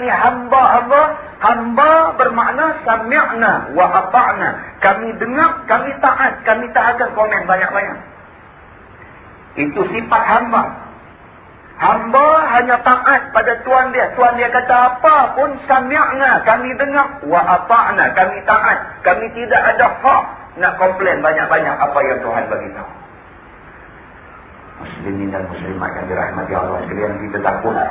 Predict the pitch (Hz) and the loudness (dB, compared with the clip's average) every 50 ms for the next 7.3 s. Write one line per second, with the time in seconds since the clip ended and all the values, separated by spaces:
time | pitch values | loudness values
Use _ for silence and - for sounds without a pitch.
0 | - - - - - - - - - 95 - - - - 110 110 107 123 127 131 | -6 -10 -12 -14 -16 -18 -16 -14 -12 -10 -8 -6 -4 -2 -2 -2 -2 -2 -2 -2
1 | 127 110 104 107 101 104 104 - - - - - - 95 95 98 98 90 87 95 | -2 -4 -4 -4 -4 -4 -4 -2 -2 -2 0 0 0 -2 -2 -2 -2 -4 -4 -6
2 | - - - 98 98 95 92 87 95 92 90 92 90 90 90 - - - - - | -8 -8 -6 -6 -6 -6 -6 -6 -6 -8 -8 -8 -10 -12 -12 -14 -16 -18 -20 -20
3 | - - - - - - - - - - - - - - - - - - - - | -20 -20 -20 -20 -20 -20 -20 -20 -20 -20 -20 -20 -20 -20 -20 -20 -18 -18 -18 -16
4 | - - 98 98 98 - - - 123 113 120 131 123 - 113 117 117 117 117 120 | -8 -2 0 0 2 0 0 -2 -2 -2 -2 -4 -6 -4 -2 0 0 0 0 -4
5 | 110 113 117 110 110 110 110 113 113 110 113 110 110 110 - 113 107 104 104 - | -6 -4 -4 -2 -2 0 0 2 0 0 0 0 0 0 0 0 -2 -4 -4 -4
6 | 120 117 110 110 - - 117 113 120 143 151 139 127 127 117 - 120 - - 120 | -4 -2 -2 -4 -4 -6 -8 -6 -2 -2 -2 -2 0 -2 -2 -2 -2 -2 -2 -2
7 | 107 120 127 127 127 131 | 0 0 0 -2 -2 -6